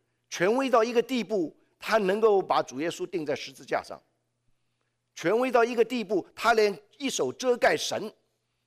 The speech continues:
他变作神，这是大祭司。但是我们也看到希伯来书作者告诉我们，这个大祭司，人间的大祭司，跟耶稣的比较的时候，我们发现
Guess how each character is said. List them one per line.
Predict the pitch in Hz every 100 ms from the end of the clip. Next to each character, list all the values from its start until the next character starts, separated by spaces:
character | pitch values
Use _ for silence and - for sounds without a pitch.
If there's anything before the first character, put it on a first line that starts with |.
| _ _
他 | - 202
变 | 202 160
作 | 123
神， | - 82 _ _ _ _ _ _ _ _
这 | -
是 | 185
大 | 151 170
祭 | 131 123
司。 | - - _ _ _ _
但 | - 233
是 |
我 | 240
们 | 214 226
也 |
看 | 220 226
到 | 214 202
希 | - 233
伯 | 220
来 | 208
书 | 226
作 | 202 202
者 | 156
告 | 190 170
诉 | 151
我 |
们， | 160
这 | 226
个 | 220
大 | - 240 202
祭 | -
司， | 190 190
人 | 147 147 214
间 | 247 226
的 |
大 | 214 196
祭 | 156 165
司， | - 165 _ _
跟 | - 208 208
耶 | 247
稣 | 233
的 | 233 190
比 | 120
较 | 196 170
的 |
时 | 143
候， | 160
我 | 131
们 | 160
发 | 180
现 | 170 160